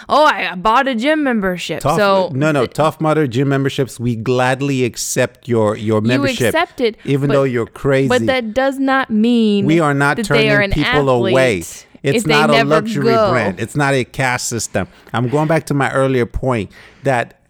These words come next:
Speaker 2: college
Speaker 1: Have
Speaker 2: has
Speaker 1: you not
Speaker 2: become
Speaker 1: been to Equinox? That's just some cast-, there's different levels of gyms.
Speaker 2: Yes, it's like when we try to get this fancy-ass apartment and we walk in, and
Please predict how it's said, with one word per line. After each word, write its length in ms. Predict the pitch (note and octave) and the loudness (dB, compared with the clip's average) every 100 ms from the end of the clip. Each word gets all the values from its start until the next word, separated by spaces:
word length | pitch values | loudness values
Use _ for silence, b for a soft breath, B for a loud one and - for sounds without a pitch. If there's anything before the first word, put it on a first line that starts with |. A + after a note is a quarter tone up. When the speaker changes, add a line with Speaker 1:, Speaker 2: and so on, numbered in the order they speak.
| _ | _
Speaker 2:
college 580 | - D3 E3 C#3 F#2+ - | -4 -4 0 -2 -4 -10
Speaker 1:
Have 140 | E4 - | -2 0
Speaker 2:
has 80 | |
Speaker 1:
you 40 | F4+ | 0
not 140 | F4+ | 0
Speaker 2:
become 160 | D4+ - | 0 0
Speaker 1:
been 100 | A3 | 0
to 60 | |
Equinox? 880 | F#3 B3+ A4 G#4+ G#4 A4+ A#4 - - _ b b b - | -2 -2 0 2 2 0 -4 -12 -12 _ b b b -4
That's 240 | C#4+ A4 | -4 0
just 220 | A4+ A4 | -2 -2
some 140 | - A3 | -4 -6
cast-, 420 | C4+ D#4 E4 A3 | -2 -2 -2 -2
there's 200 | C4 G#4+ | -2 -2
different 440 | G#3 F#3 - G3+ | -2 -4 -2 -6
levels 380 | F#3+ A3 B3 G#3 | 0 -2 -2 -2
of 120 | F#3+ F3 | -2 -2
gyms. 500 | F3+ G#3 D3 F3+ - | -2 -2 -2 -8 -2
Speaker 2:
Yes, 380 | D#3 D3 - - | 2 2 -2 -4
it's 240 | D3+ - | -4 -4
like 220 | D#3+ D3 B2 | -2 -2 0
when 220 | C3+ C#3+ | -2 0
we 160 | D3+ F#3+ | 0 -2
try 300 | - D#3 D3 | -2 0 2
to 260 | B2+ - | 0 -2
get 360 | G#2+ G2+ D3 - | -6 -2 -4 -2
this 180 | C3 - | -4 -2
fancy-ass 640 | C#3+ C#3 C3 C#3+ C3 - | -2 -2 -2 0 0 0
apartment 580 | A#2 - C#3+ C#3 B2 B2 | -4 0 0 0 -4 -4
and 120 | A#2 | -2
we 100 | A#2+ | 0
walk 320 | A#2 B2 B2+ | 0 0 0
in, 100 | B2+ | -2
and 140 | A#2 | 0